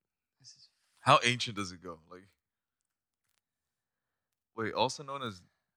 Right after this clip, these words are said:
Speaker 2: Johnny on a Pony.
Speaker 1: What the fuck? Okay, so one version of the game is played when one player cr-, climbs another's back, and the climber guesses the number of certain objects out of sight.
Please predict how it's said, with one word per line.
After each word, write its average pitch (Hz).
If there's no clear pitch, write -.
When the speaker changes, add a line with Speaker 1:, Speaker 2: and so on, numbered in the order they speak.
Speaker 2:
Johnny 127
on 151
a 127
Pony. 151
Speaker 1:
What 160
the 123
fuck? 143
Okay, 139
so 127
one 156
version 170
of 165
the 151
game 143
is 135
played 139
when 127
one 127
player 135
cr-, -
climbs 143
another's 127
back, 123
and 120
the -
climber 143
guesses 143
the 135
number 143
of 113
certain 131
objects 185
out 135
of 110
sight. 208